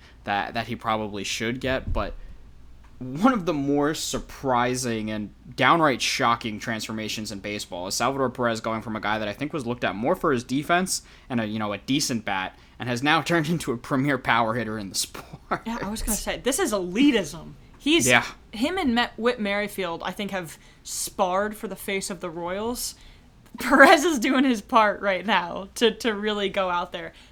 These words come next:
Speaker 2: I mean, people are comparing, they're saying that he has the bat of Mike Piazza, which you just said,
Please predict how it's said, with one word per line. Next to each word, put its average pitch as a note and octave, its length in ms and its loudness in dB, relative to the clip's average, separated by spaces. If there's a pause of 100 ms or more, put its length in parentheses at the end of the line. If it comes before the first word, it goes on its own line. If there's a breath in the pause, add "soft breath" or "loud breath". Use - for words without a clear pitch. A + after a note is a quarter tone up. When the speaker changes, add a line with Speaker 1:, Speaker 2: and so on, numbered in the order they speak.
Speaker 2:
I - 40 -6
mean, C4 120 2
people F4 260 -4
are F#4 120 -4
comparing, B3 720 -4 (120)
they're A#3+ 120 -2
saying C#4 420 -2
that G3+ 180 -2
he A#3+ 180 -4
has G3+ 340 -2 (420 soft breath)
the G3+ 80 -4
bat A3+ 360 4
of C#4 120 -4
Mike A#3+ 200 0
Piazza, F#3 480 -4
which G3 140 -10
you G3 60 -8
just F#3 220 -8
said, F3 320 -6